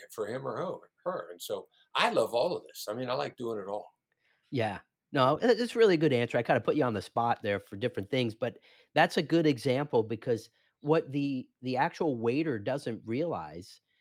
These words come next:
Speaker 2: is his job moving forward is gonna be better because you pointed something out to him that he wasn't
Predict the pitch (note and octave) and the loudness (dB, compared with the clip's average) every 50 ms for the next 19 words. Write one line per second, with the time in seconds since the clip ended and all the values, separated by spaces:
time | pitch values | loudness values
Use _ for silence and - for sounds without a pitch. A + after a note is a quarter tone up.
0 | _ _ - A#2 B2+ B2 - - C#3+ E3+ G3 F#3 - - D#3+ C#3+ B2 A2+ A2+ A#2 | _ _ -6 -4 -4 -4 -4 0 0 0 0 0 -2 -4 -2 0 0 0 0 -2
1 | A2+ A2+ - B2+ B2+ C3+ C3 B2 A2+ A2+ A2 - - D3 C#3 D#3 D3 A2 F2+ E2+ | -4 -8 -8 -4 -2 -2 -2 -2 -4 -4 -6 -4 0 2 4 4 4 4 0 -4
2 | E2+ F#2 F#2+ - _ - C3 A#2+ A2+ - B2+ A#2 A#2 A2+ G#2 G#2+ C#3+ D#3+ E3+ C3+ | -8 -12 -16 -16 _ -6 -6 -4 -4 -4 -4 -4 -4 -4 -2 0 2 4 4 4
3 | A2+ G#2+ G2+ G#2+ A2+ - - A2+ - - A#2 G#2+ - - - C#3+ D3+ C#3+ C#3+ B2 | 4 2 0 -4 -8 -8 -8 -8 -8 -6 -8 -8 -8 -6 -4 -4 -2 -2 -4 -4
4 | - - C3 A#2 - A#2 A2 A2 A2+ B2+ C3 A#2 - - - A2+ G#2+ A2+ A2 G#2+ | -6 -6 -8 -8 -6 -6 -6 -4 -2 -2 -2 -4 -6 -8 -10 -8 -6 -6 -4 -4
5 | G2+ G2+ G#2 G2+ _ _ _ _ _ - A#2+ G#2+ - - - - C#3 C3+ B2+ B2+ | -4 -6 -6 -10 _ _ _ _ _ -2 -2 -2 -2 -4 -8 -6 -4 -2 -2 -2
6 | B2+ A#2+ - _ _ _ - B2 B2 C#3+ D#3 D3+ D#3 D3+ C3 C3 | -2 -4 -8 _ _ _ -8 0 4 6 6 6 4 2 -2 -2